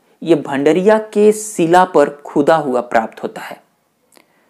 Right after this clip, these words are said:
इसलिए इनको याद रखिएगा कि काकबर्न का नाम किस शिला चित्र से प्राप्त होता है, तो वो भंडरिया का क्षेत्र था। और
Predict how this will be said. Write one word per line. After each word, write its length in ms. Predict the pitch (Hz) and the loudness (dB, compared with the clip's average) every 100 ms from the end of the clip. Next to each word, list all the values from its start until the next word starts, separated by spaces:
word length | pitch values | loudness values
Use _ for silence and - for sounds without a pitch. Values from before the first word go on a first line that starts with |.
| _ _ _ _ _ _ _ _ | _ _ _ _ _ _ _ _
इसलिए 300 | 208 208 240 | -2 2 2
इनको 420 | 262 - 156 156 151 | 2 0 -4 0 2
याद 260 | 127 135 | 4 2
रखिएगा 420 | 147 147 151 160 | 0 0 0 0
कि 160 | 196 165 | -2 -6
काकबर्न 600 | - 127 131 131 135 147 | -2 0 0 0 -2 -2
का 280 | 147 156 160 | -2 0 0
नाम 460 | 139 120 123 139 117 - _ | -4 -2 0 0 -2 -12 _
किस 340 | - 233 233 - | -2 0 0 -2
शिला 220 | 147 143 | 0 0
चित्र 320 | 135 143 - | 0 -6 -6
से 440 | 127 139 127 - _ _ _ _ _ | -6 -4 -4 -6 _ _ _ _ _
प्राप्त 280 | - 127 - | -2 -2 -2
होता 160 | 151 143 | -4 -2
है, 260 | 180 - _ - | -2 -8 _ -6
तो 80 | |
वो 320 | 117 127 143 240 | -4 -4 -8 -14
भंडरिया 500 | 131 147 156 170 156 | -10 -4 -2 -2 -4
का 100 | - | -6
क्षेत्र 340 | - - - | -14 -18 -16
था। 320 | - - - _ _ _ _ _ _ - - - | -16 -16 -18 _ _ _ _ _ _ -20 -14 2
और 360 | 202 240 - | 4 4 0